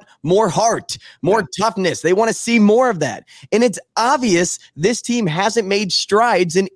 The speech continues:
Speaker 1: either of those areas.
Speaker 2: How about with Yates and Schultzberg? And I,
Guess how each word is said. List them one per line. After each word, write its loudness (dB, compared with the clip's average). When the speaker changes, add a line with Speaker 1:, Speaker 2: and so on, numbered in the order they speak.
Speaker 1:
either 2
of 0
those 2
areas. -2
Speaker 2:
How -12
about -8
with -10
Yates -8
and -14
Schultzberg? -6
And -8
I, -10